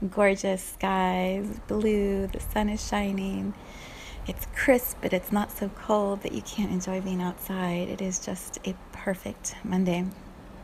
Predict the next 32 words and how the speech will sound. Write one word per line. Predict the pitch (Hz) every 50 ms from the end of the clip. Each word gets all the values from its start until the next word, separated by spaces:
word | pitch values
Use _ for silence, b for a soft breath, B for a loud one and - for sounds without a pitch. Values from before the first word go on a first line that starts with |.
| - - - - - - - - - - - - - -
And | 208 202 196 190 190 190 185
what | - - 185 185
I | 180 180 175 175 180 180
realized | - 208 240 294 302 226 190 190 185 -
as | 196 190 196
I | 185
was | 185 180
preparing | - - - 190 - 202 196 190 190
for | 180 -
the | 190 190
podcast | - - 190 208 214 - - 214 196 196 196 - - B B B B B B B B B B B -
is | 208 196
that | - 208 202 -
this | 214 214 -
is | 220 208 -
the | - 202
last | 208 233 359 359 - -
Monday | 202 190 185 180 180 175 175
of | - 185 -
two | - 202
thousand | 180 - 185 180 180 180 180 175
and | 175 180
eighteen | 180 170 - - - 190 175 170 170 175 - -
that | 226 196 196
I'll | 185 185
be | 190 185
making | 185 180 180 180 - 190
a | 185
podcast, | - - 180 190 190 - - - - - - - -
because | - 190 - - 202 196 - -
we | 190
have, | 196 190 196 180 180 180 185 190